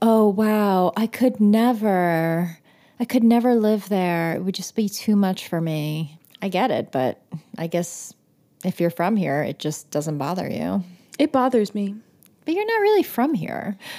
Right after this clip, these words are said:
Speaker 1: No offense. <laughs>
Speaker 2: So you think if you're born here, then you can handle it better?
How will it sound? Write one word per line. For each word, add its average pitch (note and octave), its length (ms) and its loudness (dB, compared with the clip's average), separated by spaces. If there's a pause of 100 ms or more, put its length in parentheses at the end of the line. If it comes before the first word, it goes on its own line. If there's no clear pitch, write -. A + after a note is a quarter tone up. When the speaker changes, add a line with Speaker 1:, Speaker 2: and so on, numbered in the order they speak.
(140)
Speaker 1:
No A#3 180 4
offense. G#3 760 2
<laughs> C#4+ 420 2
Speaker 2:
So A#3+ 100 0
you A#3+ 120 4
think B3 180 2
if - 100 -2
you're A#3 120 4
born F#3+ 320 -2
here, A3+ 280 0
then F3+ 460 -4 (920)
you G3 100 -6
can G3 120 -2
handle G3 440 -2
it G#3 100 -4
better? G#3+ 420 -4